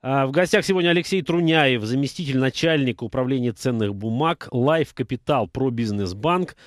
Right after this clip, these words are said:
и Василий Канузин, директор аналитического департамента И Ф К «Алимар». Мы говорим о том, как чувствует себя российский рынок после выходных, ну и, в принципе,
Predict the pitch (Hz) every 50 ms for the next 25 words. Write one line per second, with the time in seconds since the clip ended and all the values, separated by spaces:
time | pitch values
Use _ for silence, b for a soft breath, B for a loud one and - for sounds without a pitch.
0 | B B B B B B 135 147 165 - - 208 190 185 165 135 - 175 170 160
1 | 165 185 202 208 185 156 202 190 160 147 165 180 165 139 165 160 156 156 147 156
2 | 175 147 - - 143 135 117 117 123 - - 127 117 - 180 185 180 180 170 147
3 | - 151 139 135 131 127 - - - 156 160 160 - 143 143 135 135 131 135 131
4 | 135 135 131 127 123 123 135 156 151 139 131 123 127 135 156 156 127 110 98 _
5 | - 185 190 190 165 - b b b b b b b b 160 156 151 - - 170
6 | 147 - 139 131 117 - 143 139 135 127 - 73 117 127 123 139 143 - - -
7 | 156 127 - - 135 139 135 127 113 107 - - 131 117 - 127 120 117 117 -
8 | - 131 131 143 180 202 202 175 - 170 180 175 151 131 - - 147 170 156 -
9 | - 120 - 107 92